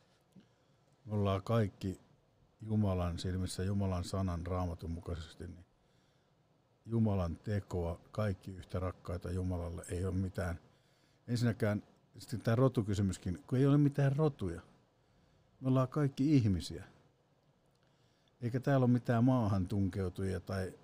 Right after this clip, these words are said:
tämmöisiä, niin kuin tietyt poliitikot väittää. Kuka tänne on tunkeutunut? Me ollaan kaikki synnytty tänne pallolle. Me ollaan kaikki kotona täällä. Ei täällä ole mitään tunkeutujia. Sen takia mun niinku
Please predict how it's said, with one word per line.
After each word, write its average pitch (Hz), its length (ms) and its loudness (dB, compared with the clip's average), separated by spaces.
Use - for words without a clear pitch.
tämmöisiä, 101 320 -2
niin 92 100 0
kuin 92 160 -8
tietyt 98 340 -6
poliitikot 92 480 -8
väittää. 90 460 -8
Kuka 202 320 -4
tänne 117 340 6
on 113 120 4
tunkeutunut? 104 760 2
Me 123 60 4
ollaan 131 180 2
kaikki 156 360 -2
synnytty 123 560 2
tänne 87 280 -4
pallolle. 87 480 -6
Me - 600 -20
ollaan 127 240 0
kaikki 143 320 0
kotona 87 400 -4
täällä. 90 320 -14
Ei 120 100 -12
täällä 147 280 2
ole 110 60 4
mitään 101 440 -2
tunkeutujia. 90 760 -4
Sen 127 180 2
takia 120 340 0
mun 117 200 2
niinku 110 320 0